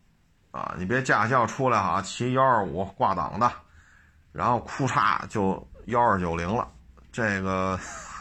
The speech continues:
<laughs> 您这辈子一共就骑俩摩托车，一个是驾校的幺二五，一个就是大野驴啊，或者大水鸟。这个确实，我个人啊，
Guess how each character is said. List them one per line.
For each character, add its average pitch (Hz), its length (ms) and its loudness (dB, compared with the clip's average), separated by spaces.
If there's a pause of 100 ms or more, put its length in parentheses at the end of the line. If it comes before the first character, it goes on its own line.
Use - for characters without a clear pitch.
(140)
<laughs> - 600 -14
您 127 160 2
这 139 140 4
辈 139 160 4
子 117 80 0
一 117 120 2
共 147 100 4
就 120 80 4
骑 101 180 -4
俩 87 120 2
摩 92 120 -2
托 104 100 2
车， 98 300 -4
一 113 140 -4
个 135 80 2
是 127 60 0
驾 120 220 4
校 120 200 2
的 117 80 0
幺 117 100 0
二 113 180 4
五， 82 340 -4
一 101 120 -2
个 113 140 2
就 110 100 4
是 95 300 2
大 95 120 -2
野 80 160 -4
驴 82 160 -6 (960)
啊， 69 180 -8
或 104 140 -2
者 104 60 2
大 101 160 2
水 104 140 0
鸟。 98 180 -2
这 117 200 -2
个 85 160 -2
确 98 280 -2
实， 110 260 2 (460)
我 98 200 -2
个 165 300 4
人 117 140 4
啊， 92 340 4